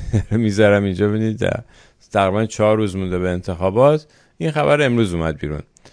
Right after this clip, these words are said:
و بعد هم، ام، در ایالت میشیگان هم باز دو مرتبه مشکلی پیش اومد. اینجا هم، ام، حدود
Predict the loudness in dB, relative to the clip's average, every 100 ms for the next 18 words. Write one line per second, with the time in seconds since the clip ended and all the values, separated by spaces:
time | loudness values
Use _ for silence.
0 | _ _ _ -2 2 2 4 4 6 4
1 | 0 0 0 -2 -6 -6 -4 -4 -4 -6
2 | -12 -20 _ _ _ _ _ -16 -16 _
3 | 0 2 2 4 2 2 0 2 0 0
4 | -4 0 2 2 0 -2 0 0 0 -2
5 | -2 -4 -6 -4 -4 -6 -4 -4 -4 -8
6 | -6 -2 0 -2 -4 _ _ _ _ _
7 | _ -12 -8 -4 -2 -2 -2 -2 -4 -6
8 | -4 -4 -6 -10 _ _ _ _ _ _
9 | _ _ _ _ _ _ _ _ _ _
10 | _ _ _ _ _ _ _ _ _ _
11 | -6 -2 0 -2 -4 -12